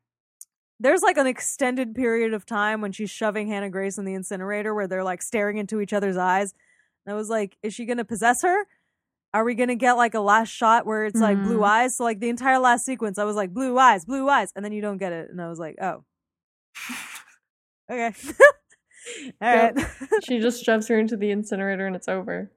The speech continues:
Speaker 1: And she smacks a fly at the end to be like, "I'm a badass now." Smack.
Speaker 2: Yeah.
Speaker 1: No mercy for flies. <laughs> Which I'm like,
Speaker 2: <laughs>
Speaker 1: "That doesn't make you badass. You just killed a fly." <laughs> Goddamn. Also,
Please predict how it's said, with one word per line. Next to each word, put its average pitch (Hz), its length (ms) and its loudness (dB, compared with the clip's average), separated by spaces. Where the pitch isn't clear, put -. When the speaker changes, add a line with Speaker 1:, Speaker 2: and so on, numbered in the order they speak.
Speaker 1:
And 226 180 -4
she 240 120 -6
smacks - 640 -2
a 233 80 -2
fly - 400 -4
at 190 120 -8
the 196 140 -6
end 180 300 -12
to 233 80 -10
be 196 160 -4
like, 180 260 -6
"I'm 220 140 -2
a 220 40 -4
badass 175 480 -2
now." 160 260 -12
Smack. - 520 -4
Speaker 2:
Yeah. 208 440 -4
Speaker 1:
No 285 140 4
mercy 349 260 4
for 277 120 -4
flies. - 520 4
<laughs> - 200 -20
Which 359 220 -2
I'm 302 160 6
like, 269 320 6
Speaker 2:
<laughs> - 440 -14
Speaker 1:
"That 285 120 2
doesn't 494 220 6
make 480 140 6
you 381 100 8
badass. 247 520 8
You 254 100 -6
just 339 180 -2
killed 440 200 6
a 403 60 6
fly." - 420 10
<laughs> - 440 -20
Goddamn. 247 400 0
Also, 302 640 8